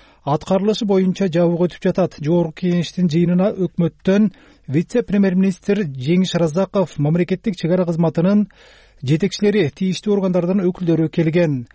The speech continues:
Жыйырма төртүнчү сентябрда Жогорку Кеңештин эл аралык иштер, коргоо жана коопсуздук боюнча комитетинде чек ара маселеси талкууланган. Анда чек арага байланыштуу мурда чыгарылган токтомдордун жана чечимдердин аткарылышы тууралуу өкмөт маалымат берген.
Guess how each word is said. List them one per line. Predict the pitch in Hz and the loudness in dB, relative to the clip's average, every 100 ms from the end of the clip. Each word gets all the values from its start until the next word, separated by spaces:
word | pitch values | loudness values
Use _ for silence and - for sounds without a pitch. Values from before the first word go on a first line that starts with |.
| - - - _ | -20 -20 -20 _
Жыйырма | 139 156 185 | -2 2 2
төртүнчү | 214 214 214 277 | 0 -2 -2 -4
сентябрда | - 220 196 208 214 233 | -2 -2 0 0 2 0
Жогорку | 185 190 196 196 | 0 0 0 -2
Кеңештин | 220 180 185 165 - 202 | -4 -2 -2 -2 -2 -2
эл | 165 | 0
аралык | 180 180 185 | 2 2 0
иштер, | 175 - 202 202 | -2 -4 -2 -2
коргоо | - 180 170 180 | 0 -2 2 0
жана | 170 175 | 0 -2
коопсуздук | - 175 175 - 165 | 0 0 0 -2 0
боюнча | 170 160 170 | 0 0 0
комитетинде | 175 165 175 165 175 | 0 2 0 0 -2
чек | 170 175 | 0 0
ара | 165 170 170 | 2 2 2
маселеси | 165 - 160 160 | -2 -2 -2 0
талкууланган. | 151 165 156 160 160 151 170 214 190 - - _ - | 0 -2 0 0 2 2 2 2 0 -6 -20 _ -6
Анда | 143 156 185 | 0 2 0
чек | 208 190 | 0 0
арага | 170 170 202 | 0 0 0
байланыштуу | 185 175 180 - - 202 | 0 0 0 -2 -2 0
мурда | 180 170 175 | 2 2 0
чыгарылган | 160 160 165 165 165 | 0 -2 0 0 0
токтомдордун | 165 - 156 156 147 143 208 214 - _ _ - | -2 -2 -2 0 0 2 2 2 -4 _ _ -6
жана | 127 185 | -2 -2
чечимдердин | 202 208 208 190 185 214 | -2 -2 0 0 0 -2
аткарылышы | 180 180 160 143 190 | -2 -2 -4 -4 -4
тууралуу | - 190 170 190 180 | -2 2 2 2 -2
өкмөт | 156 156 165 | 0 -2 -2
маалымат | 180 151 156 151 151 | -2 0 2 0 0
берген. | 165 160 170 143 | 0 0 0 -2